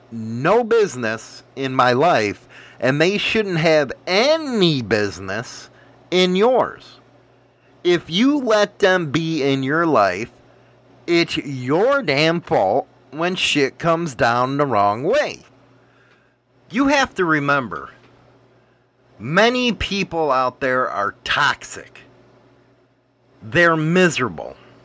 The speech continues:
And they have to have company in their misery. It's your d-, own damn fault if you give them the opportunity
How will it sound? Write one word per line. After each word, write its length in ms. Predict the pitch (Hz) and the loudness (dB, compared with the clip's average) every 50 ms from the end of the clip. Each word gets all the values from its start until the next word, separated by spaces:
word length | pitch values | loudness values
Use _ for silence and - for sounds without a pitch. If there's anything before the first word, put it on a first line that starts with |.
| - _ _ _ _ _ _ _ _ _ _ _ _ _ _ _ _ _ _ - | -20 _ _ _ _ _ _ _ _ _ _ _ _ _ _ _ _ _ _ -4
And 320 | 165 180 185 180 180 180 | 0 2 2 2 4 2
they 140 | 180 190 190 | 2 2 2
have 340 | 170 156 214 226 240 226 - | 2 2 2 2 0 0 -2
to 100 | - 220 | -2 -4
have 340 | 190 151 170 175 160 - - | -2 -2 -2 -2 -2 -2 -4
company 720 | - - - 208 208 190 185 - 127 123 123 127 131 101 104 | -10 -4 0 0 0 0 -2 -6 -6 -6 -6 -8 -8 -8 -6
in 160 | 135 135 135 | -6 -4 -2
their 140 | 131 131 127 | -2 -2 -2
misery. 640 | 127 143 170 185 170 - - 78 67 67 62 - - - - - - _ _ _ _ _ _ _ _ _ _ _ _ _ _ _ _ _ _ _ _ _ _ _ _ _ _ _ _ _ _ _ - | -2 0 2 2 2 0 -4 -8 -10 -12 -16 -20 -20 -20 -20 -20 -20 _ _ _ _ _ _ _ _ _ _ _ _ _ _ _ _ _ _ _ _ _ _ _ _ _ _ _ _ _ _ _ 0
It's 280 | 175 185 170 - - | 0 0 0 0 -4
your 240 | 156 156 151 147 - - - | -2 -2 -2 -2 -4 -10 -16
d-, 100 | - - - - | -16 -10 -2 2
own 420 | 185 214 269 294 302 294 262 196 - - | 2 4 6 4 4 2 -2 -6 -8 -4
damn 400 | - 147 180 214 233 220 208 196 | 0 2 2 2 2 0 -2 -2
fault 640 | - - - - 170 170 165 135 98 78 76 - - - - _ - - - - _ _ - _ - - | -6 -10 -6 0 2 2 2 2 0 -2 -6 -12 -18 -20 -20 _ -20 -20 -20 -20 _ _ -20 _ -10 -4
if 200 | 156 156 143 - | -4 -4 -4 -4
you 180 | 139 156 156 | -8 -8 -8
give 400 | 131 117 113 160 185 180 151 131 | -8 -4 0 2 2 2 0 0
them 260 | 120 160 160 160 156 151 | 2 2 2 2 2 -2
the 180 | 151 147 143 | 0 0 2
opportunity 1200 | 139 139 135 - - 135 120 - - - - 214 220 208 180 139 107 110 101 95 90 92 98 101 | 2 2 2 0 -2 -8 -6 -6 -4 -2 0 0 0 0 -2 -2 -4 -4 -8 -10 -10 -12 -14 -14